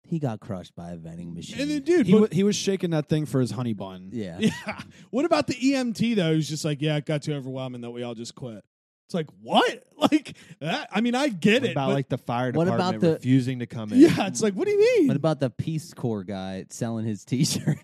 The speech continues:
Speaker 1: <laughs>
Speaker 2: Yeah. He's like, he's like, "Yeah, I could make two hundred bucks." And
Speaker 4: He, he's like, "I had another one in my bag."
Speaker 2: Yeah.
Speaker 1: <laughs>
Speaker 2: So, so probably by midday
Speaker 1: Yeah.
Speaker 2: Saturday, the security is probably just all people that wanted to stand in the front of the
Speaker 4: Well,
Speaker 2: concert.
Speaker 4: the,
Speaker 1: Yeah.
Speaker 4: all the security they hired at the time anyway, like, the majority of 'em were, like, only eighteen.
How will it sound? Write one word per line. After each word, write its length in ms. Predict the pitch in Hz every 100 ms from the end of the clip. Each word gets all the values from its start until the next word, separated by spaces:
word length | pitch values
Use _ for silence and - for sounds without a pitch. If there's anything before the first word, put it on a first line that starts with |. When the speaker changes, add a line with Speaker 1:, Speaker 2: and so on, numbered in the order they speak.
| -
Speaker 1:
<laughs> 220 | - -
Speaker 2:
Yeah. 400 | 285 311 214 147 131 - - - 320
He's 200 | 240 214
like, 160 | 220
he's 180 | 208 214
like, 100 | 220
"Yeah, 160 | 262 185
I 80 | 170
could 180 | 202
make 200 | 202 202
two 180 | 196 220
hundred 260 | 208 208 170
bucks." 320 | 202 247 -
And 120 | - 165
Speaker 4:
He, 260 | - 135
he's 140 | 127 139
like, 120 | 185
"I 100 | 139
had 60 | 143
another 280 | 135 147 139
one 100 | 120
in 60 | 117
my 140 | 107
bag." 360 | 110 139 95 214
Speaker 2:
Yeah. 500 | 285 233 - - -
Speaker 1:
<laughs> 40 | - - - - - _ 220 -
Speaker 2:
So, 260 | 233 226
so 200 | 190 240 226
probably 460 | 226 247 254 233
by 240 | 202 202 185
midday 580 | 170 190 208 156 196
Speaker 1:
Yeah. 60 | 202
Speaker 2:
Saturday, 600 | - 180 202 208 165 160
the 140 | 156
security 880 | 156 170 160 - 185 220 214 156 147
is 120 | 151
probably 400 | - 160 160 156 165
just 200 | 160 170
all 140 | 160
people 260 | 175 175 170
that 100 | 156
wanted 240 | 170 170
to 60 | 160
stand 260 | 175 175 175
in 40 |
the 80 | 180
front 200 | 180 196
of 40 |
the 60 | 208
Speaker 4:
Well, 100 | -
Speaker 2:
concert. 260 | 370 - 226
Speaker 4:
the, 40 |
Speaker 1:
Yeah. 140 | 104
Speaker 4:
all 160 | 104 135
the 140 | 143
security 440 | 131 123 - 139 151
they 140 | 123
hired 320 | 104 110 123
at 80 | 123
the 80 | -
time 260 | - 113 110
anyway, 320 | 139 117 104
like, 180 | 101 101
the 60 |
majority 440 | 101 92 107 120 123
of 80 | 104
'em 100 | 107
were, 120 | 104
like, 220 | 101 104
only 260 | 107 107 104
eighteen. 600 | 107 - 110 104 113 117